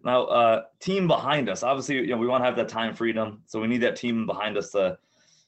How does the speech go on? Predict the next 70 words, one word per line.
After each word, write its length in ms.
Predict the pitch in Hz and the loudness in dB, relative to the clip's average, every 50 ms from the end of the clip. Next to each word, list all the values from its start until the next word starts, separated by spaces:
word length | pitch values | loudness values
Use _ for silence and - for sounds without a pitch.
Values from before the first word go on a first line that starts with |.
| _ _ | _ _
pick 180 | - 160 156 | -8 -2 -2
up 100 | 151 - | -2 -2
the 80 | - 113 | -2 -4
slack 300 | - 143 151 143 143 135 | 0 2 4 4 4 2
and 80 | 123 117 | 0 0
kinda 180 | 131 131 120 110 | 0 2 0 0
fill 300 | 113 - 127 123 123 117 | -2 0 2 2 4 4
the, 240 | 113 107 104 - | 4 2 2 0
fill 220 | - - 131 123 117 | -2 -2 0 0 2
the 80 | 110 98 | 0 0
void, 320 | 101 110 113 117 117 113 107 | 0 0 0 0 0 0 -2
if 140 | 101 - | -6 -4
you 120 | 113 113 107 | -4 -2 0
will, 440 | 107 113 110 110 107 107 107 - _ _ _ _ _ _ _ | 0 2 2 4 2 2 0 -4 _ _ _ _ _ _ _
so 140 | _ - 117 | _ -8 -8
we 60 | 117 110 | -6 -4
can 120 | 113 110 | -4 -6
kinda 480 | 110 - 117 113 107 107 101 98 90 - - _ _ _ _ _ _ _ | -6 -4 -4 -2 0 0 0 -2 -2 -6 -12 _ _ _ _ _ _ _
work 320 | 104 117 120 120 - - - _ _ _ _ _ _ _ _ _ _ _ _ _ _ _ _ _ _ | -2 0 0 0 0 -4 -14 _ _ _ _ _ _ _ _ _ _ _ _ _ _ _ _ _ _
on 140 | - 117 117 | -2 0 0
the 80 | 117 110 | 0 0
business, 380 | 110 117 113 107 113 110 98 113 | 0 0 0 0 -2 -4 -6 -8
maybe 260 | - - 113 110 110 | -6 -4 -4 -2 -2
not 100 | 107 101 | -2 -2
so 80 | 95 110 | -2 -4
much 160 | 107 101 95 - | -6 -6 -6 -6
in 160 | - 107 113 | -6 -4 -2
it. 100 | 131 123 107 | -2 -2 0
Where 160 | 131 160 185 | 2 2 2
you, 180 | 214 190 160 | 2 2 0
where's 240 | 139 165 196 196 190 | 0 2 2 2 2
your 120 | 190 175 - | 0 -4 -4
team 240 | - - 156 143 | -4 -4 -4 -2
at 140 | 139 127 - | -2 -2 -2
behind 260 | - 107 117 117 110 | -4 -4 -4 -4 -2
you 60 | 104 104 | 0 -2
guys? 120 | 101 98 | -2 -2
What 80 | 113 135 | -2 -2
do 60 | 147 | -2
you 80 | 147 143 | 0 0
have 140 | 143 143 - | 0 0 0
behind 320 | 113 110 113 117 117 113 | -2 -4 -2 -2 -2 -2
you 80 | 104 95 | -2 -4
as 100 | 87 - | -4 -2
far, 180 | - 113 104 | -4 -4 -2
just, 180 | - 110 110 - _ _ - | -2 -6 -12 -14 _ _ -6
I 80 | 117 | -2
know 120 | 120 120 117 | 0 0 0
it's 180 | 113 - - | -2 -2 -8
you 80 | 120 113 | -8 -6
two 140 | 113 113 104 | -6 -2 0
guys 200 | 110 104 101 98 | 0 0 0 0
running 220 | 107 107 104 101 | -2 -2 -2 -4
the 60 | 98 | -4
business. 480 | 87 101 101 90 92 95 92 85 - _ _ _ _ _ _ _ | -2 -2 -2 0 -2 -4 -6 -6 -10 _ _ _ _ _ _ _
Is 100 | 113 113 | -4 0
there 100 | 117 117 | 0 0
a 60 | 110 | 0
team 140 | 113 - 139 - - | -2 -6 -10 -10 -10
behind 200 | 123 131 135 127 | -6 -4 -2 -2
you 60 | 120 | -2
of 60 | - - | -2 -2
trainers, 380 | - 143 139 139 135 131 127 | -4 -4 -2 0 -2 -2 -4
coaches, 500 | - - 135 127 120 120 123 127 123 117 | -2 -2 0 0 0 -2 -2 -2 -2 0
managers? 580 | 110 117 117 120 123 123 113 123 123 110 - - | 0 -2 -2 0 -2 -2 -2 -4 -4 -4 -6 -8
What 120 | - 127 | -6 -4
does 80 | 127 113 | 0 0
that 100 | 117 98 | 0 0
look 120 | 95 87 87 | -2 -2 -4
like? 160 | 85 82 | -6 -8